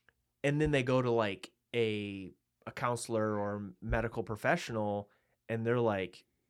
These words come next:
"Yeah, you're, you're, this diagnosis is correct." And then all of a sudden it, like, clicks, it's like, "Oh, maybe I am." So I think there's a piece of it of someone who has been there,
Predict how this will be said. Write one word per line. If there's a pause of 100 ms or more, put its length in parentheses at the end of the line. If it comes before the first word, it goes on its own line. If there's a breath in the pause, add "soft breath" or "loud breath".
(140)
"Yeah,
you're, (600)
you're, (100)
this
diagnosis
is (760)
correct." (100)
And
then
all
of
a
sudden
it,
like,
clicks,
it's
like,
"Oh, (420)
maybe
I
am."
So (240 loud breath)
I
think
there's
a
piece
of
it (480)
of (100)
someone
who (1120)
has
been
there,